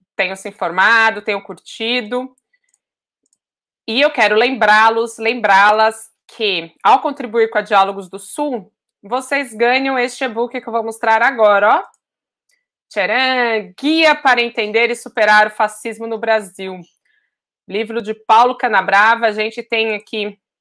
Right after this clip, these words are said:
pessoas incríveis, opa, pessoas incríveis que já contribuíram com a gente e ganharam este livro, como a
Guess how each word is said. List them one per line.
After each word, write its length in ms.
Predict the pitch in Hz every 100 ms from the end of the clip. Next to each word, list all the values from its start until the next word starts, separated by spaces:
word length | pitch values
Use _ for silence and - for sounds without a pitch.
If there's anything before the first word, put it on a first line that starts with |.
| _ _ _ _ _
pessoas 720 | 214 208 - 240 247 254 240
incríveis, 1040 | 214 208 - 233 247 233 262 294 - - _ -
opa, 420 | 190 190 247 277 _ _ _
pessoas 420 | - 220 262 262 247
incríveis 440 | 226 240 240 247
que 100 | 233
já 160 | 220 240
contribuíram 640 | 277 269 226 214 208 202
com 120 | 196
a 60 | 262
gente 440 | 240 247 269 - -
e 260 | 269 311 -
ganharam 840 | 214 277 285 240 285 262 233 190 165 -
este 420 | 208 233 - 269
livro, 560 | 233 208 175 170 165 170 _ _ _ _ _ -
como 520 | 226 220 220 233 -
a 440 | - 196 185 160